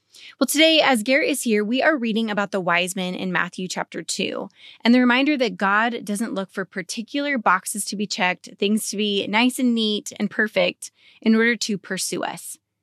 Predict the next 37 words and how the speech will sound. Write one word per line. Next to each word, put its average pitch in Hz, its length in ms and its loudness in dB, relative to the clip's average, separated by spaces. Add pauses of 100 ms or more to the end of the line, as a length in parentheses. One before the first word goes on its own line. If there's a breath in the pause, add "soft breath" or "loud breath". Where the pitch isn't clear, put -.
(420)
God 214 420 4
pursues 220 520 0
us 247 180 0
sometimes 285 400 4
in 269 80 0
the 254 80 2
most 240 300 0
unexpected 240 680 0
places 220 540 -2
and 185 160 -4
circumstances 185 840 -6
and 269 300 2
invites 233 600 0
us 185 220 0
into 226 480 0
a 240 120 -2
relationship. 247 720 -2 (760 soft breath)
Now, 262 120 6
in 262 60 8
my 262 160 6
tradition, 240 520 0
we 220 220 0
often 208 280 2
use 220 180 0
a 202 60 -4
phrase 190 320 -2
when 202 140 -2
we 185 80 -4
talk - 240 -2
about 170 260 0
this, 175 360 0 (340 soft breath)
and - 80 -2
we 226 100 4
call 226 300 0
it - 120 -4
prevenient 202 920 -2 (100)
grace. - 600 -4